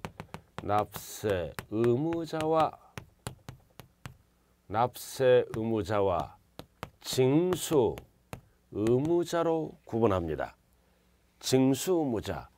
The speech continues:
그래서 징수 의무자도 특별 징수 의무자, 원천 징수 의무자 합쳐서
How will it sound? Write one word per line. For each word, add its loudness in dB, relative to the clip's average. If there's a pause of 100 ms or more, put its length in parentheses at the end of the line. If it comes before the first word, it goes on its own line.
(260)
그래서 2
징수 0
의무자도 4 (1600)
특별 2
징수 -8 (1000)
의무자, 0 (1120)
원천 2
징수 -2 (100)
의무자 -2 (1400)
합쳐서 0